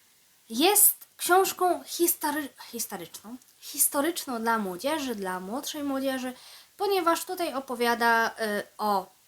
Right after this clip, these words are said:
początkach państwowości. Mamy tutaj również królów polskich. E, i tutaj nasi główni bohaterowie Ada i Jarek przeżywają różne przygody właśnie w tych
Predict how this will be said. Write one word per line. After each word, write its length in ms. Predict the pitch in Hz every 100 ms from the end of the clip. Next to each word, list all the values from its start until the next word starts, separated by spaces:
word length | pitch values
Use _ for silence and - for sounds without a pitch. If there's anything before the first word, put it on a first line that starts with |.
| _ _ _ - 240
początkach 760 | - 226 226 208 - 202 190 -
państwowości. 1000 | 196 185 190 - 185 240 339 339 - 269
Mamy 280 | 247 220 208
tutaj 260 | - 202
również 340 | 196 190 190 -
królów 480 | _ 220 294 330 330
polskich. 640 | 311 294 285 - 277 247 - - - - -
E, 260 | 226 226 - -
i 320 | 359 370 359
tutaj 240 | 349 320
nasi 240 | 302 302 277
główni 260 | 277 294
bohaterowie 580 | 277 262 262 262 254 233
Ada 140 | 220
i 100 | 202
Jarek 280 | 214 220 214
przeżywają 640 | - 254 226 214 214 214
różne 240 | 226 233 214
przygody 360 | - 202 202
właśnie 420 | 202 208 - 208 202
w 120 | 196 196 190 190
tych 440 | - 202 - -